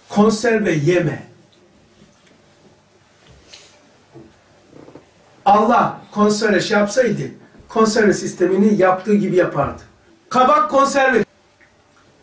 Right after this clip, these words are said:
Değil mi? Konserve, çürümüyor. Bazı şeyler çürüyorsa çürüyordur. Kendine uygun insan arama.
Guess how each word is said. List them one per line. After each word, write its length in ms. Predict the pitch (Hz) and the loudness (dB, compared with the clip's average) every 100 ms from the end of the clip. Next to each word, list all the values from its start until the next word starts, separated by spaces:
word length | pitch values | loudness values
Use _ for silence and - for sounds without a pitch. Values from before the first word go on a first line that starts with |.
| _ _ _ _ _ 240 | _ _ _ _ _ -4
Değil 120 | 247 | -2
mi? 140 | 202 - - - | -2 -6 -12 -2
Konserve, 540 | 226 214 190 151 156 | 0 2 0 -4 -6
çürümüyor. 440 | - 208 170 127 - - _ _ _ _ _ - _ - | -2 0 2 0 -8 -18 _ _ _ _ _ -20 _ -2
Bazı 340 | 196 285 285 | 2 2 0
şeyler 420 | 220 214 175 147 | -2 0 0 -2
çürüyorsa 680 | - 220 302 - - 156 - - - - | -4 0 0 0 -2 -4 -4 -14 -20 -6
çürüyordur. 800 | 285 285 262 202 - - - _ _ _ _ _ _ _ _ _ _ _ _ _ _ _ _ _ _ _ _ _ _ _ - - - _ - - _ _ _ _ | 0 2 0 -2 -8 -20 -20 _ _ _ _ _ _ _ _ _ _ _ _ _ _ _ _ _ _ _ _ _ _ _ -20 -20 -20 _ -20 -20 _ _ _ _
Kendine 500 | - 269 311 339 311 | -2 0 2 2 4
uygun 640 | 226 240 240 233 262 226 208 | 0 0 2 2 0 -2 -2
insan 520 | 226 233 - 233 208 - | -2 -2 0 -2 -2 0
arama. 640 | 208 220 220 202 - - | 0 2 2 -2 -6 -16